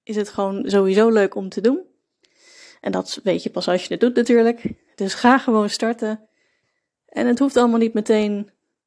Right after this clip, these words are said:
een technisch hoogstandje te zijn. Het hoeft niet meteen allemaal heel lang en uitgebreid te zijn. Je mag het op je eigen manier doen. En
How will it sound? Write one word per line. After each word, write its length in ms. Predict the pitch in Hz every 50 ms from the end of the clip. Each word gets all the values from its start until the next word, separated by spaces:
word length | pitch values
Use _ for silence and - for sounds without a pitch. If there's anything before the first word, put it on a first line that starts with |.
| _ _ _ _ _ _
een 160 | - - 214
technisch 340 | - - 220 226 - 220 208
hoogstandje 540 | 240 220 220 220 - - 226 214 214 208 220
te 120 | 202 214
zijn. 240 | 196 214 214 208 202
Het 100 | 202 196
hoeft 160 | 226 214 -
niet 160 | - 220 208 -
meteen 320 | 208 196 - 202 202 202
allemaal 260 | 208 208 208 202 208
heel 200 | 196 202 214 208
lang 300 | 196 196 208 208 202 202
en 160 | 202 196 -
uitgebreid 600 | - 208 214 214 - - 214 - - 208 202 202 196
te 80 | -
zijn. 300 | 196 - 202 196 196 208
Je 60 | 220 240
mag 260 | 240 262 269 262 233
het 80 | 233
op 120 | 240 226 -
je 80 | -
eigen 280 | 220 208 208 202 - 202
manier 260 | 196 202 220 220 208
doen. 240 | 202 190 185 185 185
En 240 | 196 202 196 190